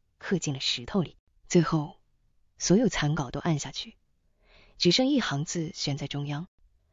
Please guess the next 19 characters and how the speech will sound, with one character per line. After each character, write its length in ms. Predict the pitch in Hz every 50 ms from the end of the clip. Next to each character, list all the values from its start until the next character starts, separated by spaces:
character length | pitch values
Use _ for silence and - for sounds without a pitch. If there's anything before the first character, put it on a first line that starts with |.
| _ _ _ - - - -
是 120 | - 311
从 140 | - 269 254
林 120 | 208 202
燕 160 | 233 233 214
贴 160 | - - 254 247
身 100 | 269 254
的 60 | 202
旧 180 | - 294 262
笔 100 | - 147
记 120 | - - -
本 160 | - 151 175
里 80 | 214 185
找 180 | - 131 -
到 160 | - 151 156
的， 160 | - - - _ _ _ _ _ _ _ _ _ _ _
铅 220 | - - 208 254 247
笔 120 | 180 139
写 160 | - - 123
的， 220 | - - - -